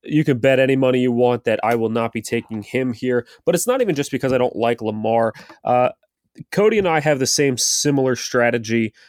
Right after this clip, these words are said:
on drafting, and that is wait to get quarterbacks, because quarterbacks, I mean, yes, you can get a Mahomes and he could put up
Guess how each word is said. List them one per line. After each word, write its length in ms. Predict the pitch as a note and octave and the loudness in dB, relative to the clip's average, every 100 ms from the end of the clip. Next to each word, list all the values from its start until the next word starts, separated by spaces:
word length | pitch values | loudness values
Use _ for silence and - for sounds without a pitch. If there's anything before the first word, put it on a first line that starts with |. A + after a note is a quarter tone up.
| _ | _
on 240 | - A#2 A2 | 0 0 0
drafting, 600 | G#2+ A#2+ A#2 - A#2+ - | 2 2 2 0 -2 -2
and 160 | - C3 | -2 0
that 140 | F#3+ | 2
is 160 | D#3 A2 | 0 0
wait 300 | A2 A#2+ - | 0 0 -2
to 80 | |
get 220 | G#2+ A2 - | -2 -2 -2
quarterbacks, 680 | - G#2+ G2+ G2+ G2+ - | -4 -2 -2 -2 -4 -4
because 360 | - A#2 B2 A2 | -6 -2 -2 -4
quarterbacks, 680 | - F#3 F3 D#3+ C#3+ - - _ _ _ _ _ | -2 -2 0 2 0 -2 -12 _ _ _ _ _
I 80 | D3+ | -2
mean, 300 | C#3+ C#3 C3 - _ | 2 2 0 -8 _
yes, 440 | C#3 D#3 A#2 - | -2 0 2 0
you 60 | D#3 | -2
can 120 | D#3+ | 0
get 160 | D3 C#3 | 2 2
a 60 | |
Mahomes 560 | C3 A#2+ B2+ B2+ C3 A#2+ | 2 0 2 2 0 -2
and 180 | A2+ G#2 - _ _ _ _ _ - | -4 -4 -14 _ _ _ _ _ -4
he 100 | C#4+ | 0
could 140 | D3+ | 0
put 120 | C3+ C3 | 0 0
up 140 | G#2 | -2